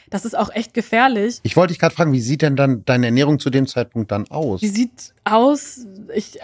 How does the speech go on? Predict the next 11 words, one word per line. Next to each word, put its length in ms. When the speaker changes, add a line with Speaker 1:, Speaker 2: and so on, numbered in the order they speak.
Speaker 1:
hab 160
keine 580
Gewürze 440
mehr 180
benutzt. 440
Ich 120
hab 80
ganz 200
viele 140
Kartoffeln 640
gegessen 640